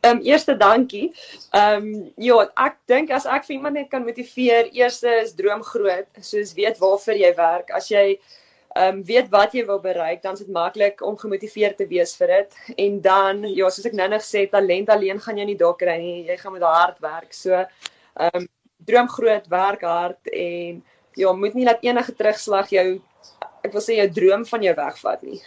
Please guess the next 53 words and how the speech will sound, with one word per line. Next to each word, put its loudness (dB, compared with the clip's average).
Ehm, -8
dis 0
dalk 6
net -2
vir -6
jou 4
nog -2
'n 0
hekkie 0
om -8
oor -2
te -14
kom -4
en -6
dan -2
is -12
jy -10
nog -8
sterker -2
en -8
nog -6
beter. -2
Dis -4
maar -8
deel 0
van -8
hoe -16
ons -16
groei. -6
So -4
ja, 2
ehm, -10
moenie -2
opgee 0
met -2
een, 2
ehm, 2
hekkie -2
nie. -10
Gaan -4
oor, 2
gaan -6
deur, 0
gaan -6
om 2
as -2
jy 0
moet. -12
Maar -10
jy -6
kry 6
'n -4
manier. -6